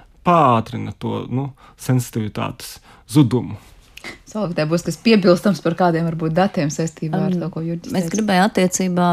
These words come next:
Speaker 3: par, par to fona troksni, kas tiek, nu, tā kā speciāli piemeklēts, nu,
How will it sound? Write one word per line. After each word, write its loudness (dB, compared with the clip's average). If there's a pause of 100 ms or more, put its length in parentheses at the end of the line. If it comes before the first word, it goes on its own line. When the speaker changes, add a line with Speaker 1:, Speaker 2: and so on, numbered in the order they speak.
(100)
Speaker 3:
par, 0 (220)
par -6
to 2
fona 2
troksni, 0
kas -4
tiek, 0
nu, -12
tā -2
kā 0
speciāli 0 (920)
piemeklēts, 2
nu, -2